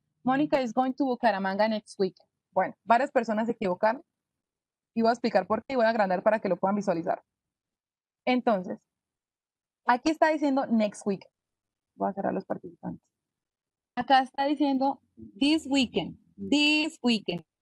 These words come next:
Acá, "This weekend, este fin de semana". Y la oración dice, "Mónica va a ir a Bucaramanga el próximo fin de semana." O sea que no puede ser porque está hablando de this, este fin de semana, no el próximo. Entonces la respuesta era falsa,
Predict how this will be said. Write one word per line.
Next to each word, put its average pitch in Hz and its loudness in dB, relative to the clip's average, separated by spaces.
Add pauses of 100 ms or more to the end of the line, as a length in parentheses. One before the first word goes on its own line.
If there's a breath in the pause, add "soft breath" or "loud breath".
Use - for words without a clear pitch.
(400)
Acá, 262 2
"This 269 0
weekend, 311 0
este 226 0
fin 233 0
de 214 0
semana". 226 0
Y 233 2
la 220 4
oración 214 0
dice, 240 0
"Mónica 240 0
va 196 0
a - 0
ir 196 0
a 220 2
Bucaramanga 202 -2
el 202 0
próximo 208 -2
fin 180 -4
de 175 -4
semana." 208 -2
O 175 -6
sea 190 -2
que 202 -4
no 226 0
puede 247 0
ser 277 -4
porque 254 -4
está 208 -2
hablando 202 0
de 196 0
this, 233 0
este 233 0
fin 254 0
de 226 -8
semana, 202 0
no 185 -2
el 196 -2
próximo. - -4 (320)
Entonces 233 0
la 233 4
respuesta 220 -2
era 254 -4 (640)
falsa, 185 0